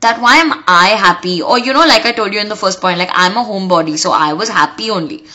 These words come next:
So I just, I used to feel that, you know, why am I feeling differently and everyone's feeling differently? But that's when I realized and I introspected and I thought about it and I realized that, you know, everyone's life has a different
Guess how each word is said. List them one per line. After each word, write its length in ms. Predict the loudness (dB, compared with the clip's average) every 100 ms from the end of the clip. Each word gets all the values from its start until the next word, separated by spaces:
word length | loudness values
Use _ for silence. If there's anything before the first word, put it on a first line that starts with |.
| -20 -20 -20 -10
So 200 | -2 0 2
I 160 | 2
just, 280 | 2 0 0
I 60 | -2
used 280 | 0 -2 -4
to 60 |
feel 320 | -6 -4 -2
that, 240 | -2 -2 -6 -20 _ _ _ _ _ _ _ -12
you 140 | -8 -4
know, 120 | -2
why 240 | 2 2
am 120 | 2 2
I 260 | 2 2
feeling 420 | -2 -6 -8 -6 -6
differently 440 | -6 -6 -4 0
and 160 | 0 0
everyone's 240 | -4 -6
feeling 260 | -6 -4 -6
differently? 540 | -6 -8 -8 -10 -16 -18 -20 -10 -4
But 140 | 2
that's 260 | 4 4 0
when 120 | -2
I 100 | 0
realized 560 | 2 2 2 0 -2 -2
and 80 |
I 200 | -2 -2
introspected 580 | -4 -6 -6 -6 -6 -4
and 100 | -4
I 120 | -4
thought 240 | 0 0 2
about 260 | 2 0
it 140 | -2 -6
and 100 | -6
I 100 | -2
realized 420 | 0 0 0 -2
that, 180 | -2 -2 -8 -20 -20 -20 _
you 140 | -2
know, 380 | 2 2 2 -6 -20 _ -4
everyone's 840 | -2 0 2 2 0 -6 -10 -4
life 380 | 0 2 2 -2
has 180 | -4
a 100 | -2
different 680 | -2 -4 -6 -4 -2 -2 -6